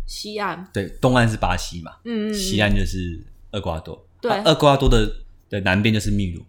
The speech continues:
Speaker 1: 嗯，嗯，
Speaker 2: 哈哈。
Speaker 1: 紧邻着秘鲁的那个地方。
Speaker 2: 秘鲁跟智利这样子。
Speaker 1: 对，那
Speaker 2: 然后上面会碰到哥伦比亚。
Speaker 1: 哦，
Speaker 2: 对。
Speaker 1: 那他们蛮接近的。
Speaker 2: 对，对，对。
Speaker 1: 嗯。
Speaker 2: 可是，呃，如果从咖啡的角度来讨论厄瓜多这个产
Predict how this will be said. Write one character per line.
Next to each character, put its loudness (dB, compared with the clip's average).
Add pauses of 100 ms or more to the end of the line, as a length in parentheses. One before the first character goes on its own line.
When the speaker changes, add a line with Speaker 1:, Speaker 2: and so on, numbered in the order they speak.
(180)
Speaker 1:
嗯， -6
嗯， -6
Speaker 2:
哈 -4
哈。 -12
Speaker 1:
紧 -4
邻 -2
着 -2
秘 -4
鲁 -2
的 -4
那 2
个 0
地 -2
方。 -
Speaker 2:
秘 -6
鲁 -10
跟 -4
智 -4
利 -10
这 -16
样 -14
子。 -20 (120)
Speaker 1:
对， -6
那 -10
Speaker 2:
然 2
后 0
上 6
面 6
会 4
碰 2
到 4
哥 -8
伦 -4
比 -20
亚。 -16 (360)
Speaker 1:
哦， -10 (160)
Speaker 2:
对。 -12
Speaker 1:
那 -8
他 -4
们 -4
蛮 -6
接 -8
近 -10
的。 -16
Speaker 2:
对， -6
对， -20
对。 -20
Speaker 1:
嗯。 -6
Speaker 2:
可 0
是， -2 (460)
呃， -2
如 -2
果 0
从 -4
咖 0
啡 -6
的 -2
角 -14
度 -10
来 -12
讨 -10
论 -8
厄 -10
瓜 -10
多 -10
这 -8
个 -16
产 -12